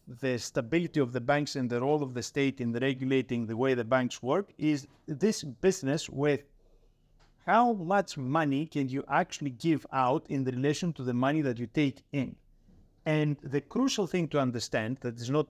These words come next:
uh, automatically appreciated is that the bank can actually make out more loans than the money that it takes in. You are not, if you are running a bank, you don't have to wait for somebody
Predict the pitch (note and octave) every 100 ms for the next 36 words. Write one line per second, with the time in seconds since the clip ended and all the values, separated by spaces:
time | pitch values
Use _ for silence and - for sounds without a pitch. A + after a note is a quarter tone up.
0 | - - - B2 - - _ - - _
1 | - C3 B2+ C3+ C3 B2 A#2 A2+ F3+ G#3+
2 | - B2+ A2+ A#2 B2+ B2 C3+ B2 C3+ B2+
3 | F#3+ A3+ - F3 - D#3 - - F3+ D#3+
4 | F#3 F#3+ - D3+ F#3+ - - _ B2+ D3+
5 | F#3 D#3+ C#3 C#3+ E3 D3+ C3 B2+ B2+ D3
6 | D#3 C3 A#2 C#3+ - - C3 G#2 - _
7 | _ _ _ _ _ _ _ _ - _
8 | _ - _ _ - _ _ _ - A#2+
9 | F#3 A#3 A3 F3+ F3+ G3 F#3+ _ F3 F3+
10 | A3 G3+ F#3 F#3 E3 C3 A2+ C3+ C#3 -
11 | C#3 C3 D3 A3 A3+ A3 - D#3 C#3 F3
12 | D#3 - - C3+ F3 F3 F3+